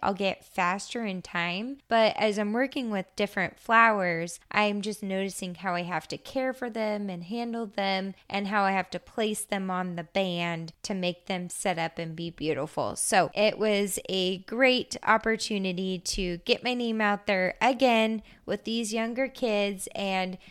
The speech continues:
as my kids are getting older, I'm finding more connections with the parents. But, uh, one of my friends, I gifted her a corsage and she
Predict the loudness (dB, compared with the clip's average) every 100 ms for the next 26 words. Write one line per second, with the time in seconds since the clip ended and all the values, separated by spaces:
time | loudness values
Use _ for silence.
0 | -8 -6 -2 2 2 4 2 2 0 0
1 | 0 0 -2 -2 0 0 2 2 2 0
2 | 2 2 4 0 -2 2 4 2 0 0
3 | 0 -2 -6 -8 -8 -8 -8 -8 -6 -4
4 | -4 -4 -8 -2 2 6 4 4 2 2
5 | 2 2 4 2 0 -2 4 6 6 2
6 | -2 4 6 6 4 0 -4 -8 -10 2
7 | 4 6 4 0 -6 -4 -4 -2 -4 -4
8 | -2 4 4 4 0 -4 -6 2 4 4
9 | 2 -2 -6 -6 -4